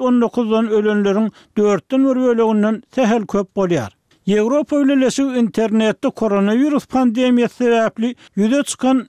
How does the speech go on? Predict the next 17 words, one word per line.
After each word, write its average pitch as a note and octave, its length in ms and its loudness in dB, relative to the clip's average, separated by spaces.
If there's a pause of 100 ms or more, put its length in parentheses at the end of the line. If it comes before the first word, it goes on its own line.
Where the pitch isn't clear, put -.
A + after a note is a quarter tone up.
nädogry A3 520 0
maglumatlar B3+ 720 0
tolkunna A#3+ 560 0
garşy A3+ 420 -2 (240)
görüşi A3 480 0 (100)
güýçlendirmäge G#3+ 960 0
çagyrýar. F#3+ 480 -2 (280)
Ýewropa A3+ 580 0
ýöneşigi B3+ 760 0
Hytaý A3 300 -2
we C#4 200 0 (140)
Ortiýeti A#3 540 -2 (260)
öz C4+ 280 0
awraýlaryny B3 800 0
ýokarlandyrmak A3 880 0
üçin A#3+ 320 0 (220)
wagt B3 320 0